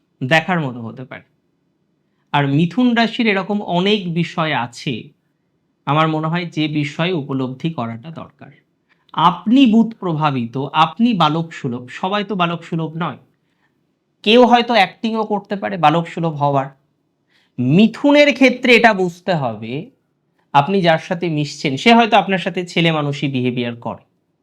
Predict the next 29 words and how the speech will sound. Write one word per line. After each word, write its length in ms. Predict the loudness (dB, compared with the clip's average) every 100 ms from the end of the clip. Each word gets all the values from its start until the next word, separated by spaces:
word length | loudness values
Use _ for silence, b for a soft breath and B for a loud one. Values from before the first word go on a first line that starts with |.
| _ _ _ _
কিন্তু 260 | -4 -4 0
আদতেও 720 | 4 4 4 0 2 0 0
তার 240 | 0 -2
মনটা 380 | 0 -2 -2 -2
ওরকম 440 | -2 -4 -4 -4 -6
তো? 180 | -8 -18 _ _ _ _ _ -6
রিয়েলাইজ 720 | 2 6 6 6 2 -4 -8 -2
করার 380 | 2 4 2
পর 360 | -2 2 4 4
মনের 340 | 2 0 0
কথা 280 | -2 -2 -2
শেয়ার 320 | -4 -4 -4
করবেন। 460 | -4 -6 -2 -2 0
গোপন 460 | 2 2 4 4 2
কত 280 | 0 0
কথা 360 | 2 2 4 2
শেয়ার 300 | 2 2 2
করে 240 | 0 -2
দেয় 200 | 2 2
মিথুন, 540 | 0 -2 -2 0 -2 -4 B B
উপলব্ধি 580 | 2 4 4 4 4 2
করার 320 | 4 4 4
আগেই 280 | 2 4 2
মানুষটি 440 | 2 -2 -4 -6
কেমন। 260 | -6 -8 -12 _ _ _ _ _ _ _ _ _ _ _ -4
You 100 | -2
shouldn't 580 | -4 -4 0 0 -2
do 120 | -8 -12
that, 300 | -16 -20